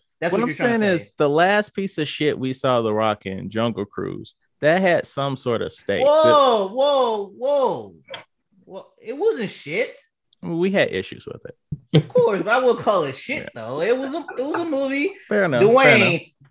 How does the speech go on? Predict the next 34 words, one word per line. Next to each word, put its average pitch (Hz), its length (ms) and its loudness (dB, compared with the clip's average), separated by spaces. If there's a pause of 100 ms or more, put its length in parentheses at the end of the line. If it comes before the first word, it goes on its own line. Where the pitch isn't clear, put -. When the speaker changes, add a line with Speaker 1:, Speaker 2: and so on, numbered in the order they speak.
(140)
Speaker 1:
Chad 226 300 2
said 190 240 -2
that, 165 240 0
not 190 180 -2
me. 120 320 -10 (540)
Speaker 2:
Fair 214 200 4
enough. 117 300 2
But 175 140 2
what, 165 180 2
what 208 120 0
I'm 202 100 -2
saying 214 260 -4
is, 202 160 -8
like, 180 420 -2 (600)
to, - 180 -8 (100)
like, 165 260 2
what 180 340 0
was 202 220 -2
the 170 160 -2
point 156 440 -4
of 120 80 -2
this 113 160 -4
movie? 117 220 -2
Like, 110 180 0
what 147 140 2
was 175 120 0
the 143 120 0
end 135 320 -2
goal? 104 420 0
To 120 140 -6
get 135 400 -4
the 143 240 -4
three 139 500 -4
eggs 123 600 -2